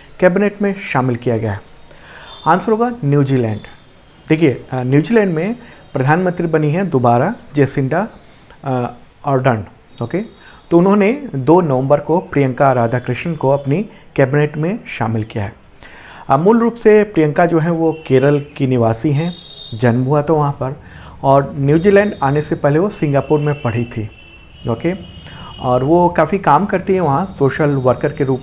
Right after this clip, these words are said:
में भी वो जानी जाती हैं प्रियंका राधाकृष्णन। घरेलू हिंसा के शिकार जो महिलाएं हैं, प्रवासी मजदूर हैं, उन सब की आवाज़ उठाती हैं और लेबर पार्टी की ओर से वो दो हज़ार सत्रह में सांसद बनी थी न्यूजीलैंड में।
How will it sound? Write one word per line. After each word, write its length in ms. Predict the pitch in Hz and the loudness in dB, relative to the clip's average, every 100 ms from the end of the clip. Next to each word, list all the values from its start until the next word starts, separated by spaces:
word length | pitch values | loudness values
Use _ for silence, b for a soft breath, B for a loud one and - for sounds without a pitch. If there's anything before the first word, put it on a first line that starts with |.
| 147 | -4
में 100 | 131 | -2
भी 220 | 143 139 | -2 0
वो 140 | 131 | -2
जानी 240 | 123 123 127 | 0 0 0
जाती 260 | 127 147 | -2 -2
हैं 220 | 131 151 - - | -4 -6 -10 -4
प्रियंका 320 | 123 120 131 | -4 0 0
राधाकृष्णन। 680 | 120 120 123 131 - 127 - - B B B B B | 0 -2 -2 -6 -4 -6 -8 -18 B B B B B
घरेलू 340 | 135 135 151 147 | 4 6 6 4
हिंसा 320 | 151 143 147 | 0 2 0
के 220 | 143 135 | 0 -2
शिकार 560 | - - - 127 135 131 | -4 -12 -4 2 2 2
जो 120 | 135 | -2
महिलाएं 440 | 120 117 120 120 | -2 -2 -2 -2
हैं, 260 | 120 117 117 | -2 -4 -2
प्रवासी 400 | 127 127 123 151 | 2 2 0 -2
मजदूर 400 | 131 123 127 120 | -2 -2 -2 -2
हैं, 200 | 113 110 B B B | -4 -8 B B B
उन 80 | 190 | 0
सब 180 | 185 202 | 0 0
की 140 | - | 2
आवाज़ 280 | 180 156 156 | 4 4 2
उठाती 400 | 175 143 135 143 | 0 -4 -4 -2
हैं 160 | 147 190 - B B B B | -4 -6 -16 B B B B
और 320 | - 135 135 143 | -2 2 4 4
लेबर 400 | 143 143 180 226 | 4 4 4 4
पार्टी 320 | - 165 202 | 2 2 0
की 100 | 185 | 2
ओर 140 | 170 | 0
से 140 | 165 180 | 0 -2
वो 160 | 214 | -2
दो 140 | 220 135 | -2 -2
हज़ार 200 | 151 170 | -2 -2
सत्रह 380 | - 139 180 | -4 -6 -4
में 100 | 180 | -4
सांसद 420 | 180 - 123 117 131 | -2 -2 -2 -2 -4
बनी 240 | 127 127 | -2 -4
थी 240 | 120 202 B B B 139 | -2 -4 B B B 2
न्यूजीलैंड 500 | 139 131 123 117 | 2 4 2 0
में। 100 | 110 | -2